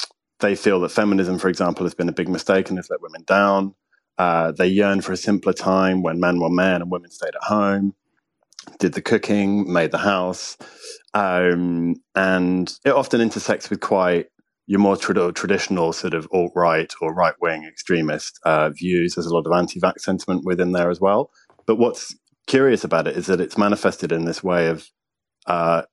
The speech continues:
co-opting fifties retro fashions, basically. So exactly the kind of things that were really, really hip about twenty years ago when there was a big burlesque revival, for example. Um, you know, very, very sort of bold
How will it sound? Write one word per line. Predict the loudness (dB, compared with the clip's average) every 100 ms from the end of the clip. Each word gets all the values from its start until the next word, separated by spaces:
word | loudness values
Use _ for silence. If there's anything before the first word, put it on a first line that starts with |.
| _
co-opting | -2 0 -2 -2 -4
fifties | 0 -2 0 0 2 0 -8 -16 -6
retro | -4 -2 -2 -2
fashions, | 0 -2 -4 -8 -4
basically. | -4 -6 -10 -10
So | -8 -6
exactly | -4 -2 0 0
the | 0
kind | 2
of | 0
things | 0 -2
that | -2
were | 0
really, | 2 4
really | 4 2
hip | -2 -4 -4
about | -6
twenty | -4 -4 0
years | -2 -2
ago | -4 -4
when | -4
there | -6
was | -10
a | -8
big | -8 -2
burlesque | 0 0 0
revival, | 0 2 2 2
for | 2 2
example. | 2 0 0 2 4 4 0 _ _ -20 -6
Um, | 0 0 0 -6 -10 _ _
you | 0 2
know, | 2 0 -4 -10 _
very, | -8 -8 0 2 4 2
very | 2 2
sort | 0 -4
of | -2
bold | 2 4 4 0 -6